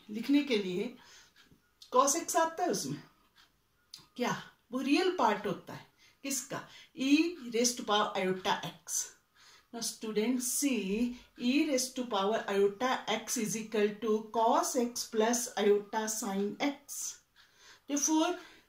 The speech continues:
uh, we can write एक्सपोनेंशियल फॉर्म में लिखना है इसको, तो cos x की जगह लिखेंगे हम real part of E raise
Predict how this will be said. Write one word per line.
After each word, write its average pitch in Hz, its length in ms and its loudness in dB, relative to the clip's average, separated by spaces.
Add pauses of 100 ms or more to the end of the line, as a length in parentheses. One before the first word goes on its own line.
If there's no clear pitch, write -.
(240)
uh, 240 320 4
we 240 80 -2
can 262 280 2
write 277 420 4 (120)
एक्सपोनेंशियल 247 600 2
फॉर्म 233 240 -2
में 226 80 0
लिखना 208 280 -2
है 190 80 0
इसको, 233 280 -2 (500)
तो 240 100 -4 (120)
cos 269 320 6
x - 200 -4
की 262 100 -4
जगह 233 200 2
लिखेंगे 226 420 -2
हम 247 140 4 (120)
real 359 300 4 (100)
part 214 420 4
of 320 320 4 (200)
E 247 140 4 (1300)
raise 220 260 0